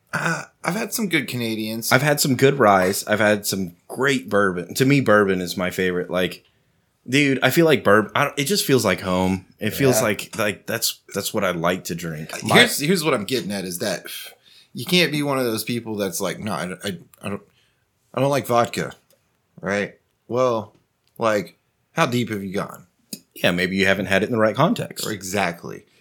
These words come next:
Speaker 1: It, it, exactly. That's what I'm getting
Speaker 2: Coming back
Speaker 1: at.
Speaker 2: around. No,
Speaker 1: And,
Speaker 2: I like
Speaker 1: and,
Speaker 2: it.
Speaker 1: and coming full, all the way around. Like, and I found that with whiskey. I have my whiskeys that I like. I know which ones they are, you know. And, and I,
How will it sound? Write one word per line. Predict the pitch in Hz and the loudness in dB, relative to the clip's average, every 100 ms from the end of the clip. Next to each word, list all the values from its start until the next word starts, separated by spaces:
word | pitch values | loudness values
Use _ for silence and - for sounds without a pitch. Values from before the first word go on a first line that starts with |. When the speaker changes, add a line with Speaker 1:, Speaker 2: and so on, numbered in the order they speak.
| _ | _
Speaker 1:
It, | 131 131 - | -2 -2 -8
it, | - 110 - 104 117 135 151 | -10 -10 -8 -4 0 0 0
exactly. | 135 107 92 95 87 - 71 65 _ | -4 -6 -2 -2 -2 -8 -12 -12 _
That's | 123 123 160 | -4 -4 -2
what | |
I'm | 147 110 | -2 -2
getting | - | 2
Speaker 2:
Coming | 110 104 | 2 6
back | 95 | 6
Speaker 1:
at. | 95 | 6
Speaker 2:
around. | 123 175 - | 4 2 2
No, | - | 4
Speaker 1:
And, | 113 | 6
Speaker 2:
I | 107 | 6
like | 160 | 4
Speaker 1:
and, | 143 | 2
Speaker 2:
it. | |
Speaker 1:
and | 127 120 | -2 -2
coming | 156 156 | -2 -2
full, | 151 165 170 - | -4 -2 -2 -4
all | 127 175 196 | -6 -2 0
the | |
way | 120 | 2
around. | 170 214 214 175 | 0 0 0 0
Like, | 165 - - - | 0 -2 -18 -10
and | 135 | -4
I | 147 | -2
found | 156 170 160 | 0 0 0
that | 139 | -2
with | 113 120 | -6 -4
whiskey. | 196 233 - 104 | -4 -4 -6 -4
I | 143 | -2
have | 214 | -2
my | 220 185 | -2 2
whiskeys | 165 180 156 135 | 2 0 -4 -2
that | 131 | 0
I | |
like. | 120 175 - 104 | 2 0 -2 -4
I | |
know | 131 175 | -2 0
which | 175 170 | 0 -2
ones | 156 139 | -4 -4
they | 113 95 | -4 -4
are, | 92 127 - | -4 -8 -10
you | - 113 | -10 -8
know. | 110 110 160 _ _ | -6 -6 -10 _ _
And, | - 135 123 | -4 -4 -2
and | 135 131 | -6 -4
I, | 143 | -6